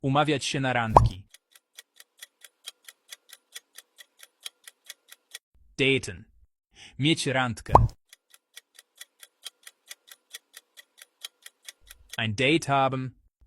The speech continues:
Tęsknić. Vermissen.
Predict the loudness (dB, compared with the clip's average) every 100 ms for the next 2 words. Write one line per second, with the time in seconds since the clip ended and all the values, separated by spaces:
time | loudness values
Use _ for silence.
0 | _ 0 0 0 -6 -12 -14 -14 -20 _
1 | 4 4 2 _ -20 _ _ -20 -20 -20
2 | _ -20 _ -20 _ -20 -20 -20 -20 -20
3 | -20 _ -20 _ -20 _ -20 -20 -20 -20
4 | _ -20 _ -20 _ -20 -20 -20 -20 _
5 | -20 _ -20 _ -20 -20 _ -4 0 0
6 | -2 -6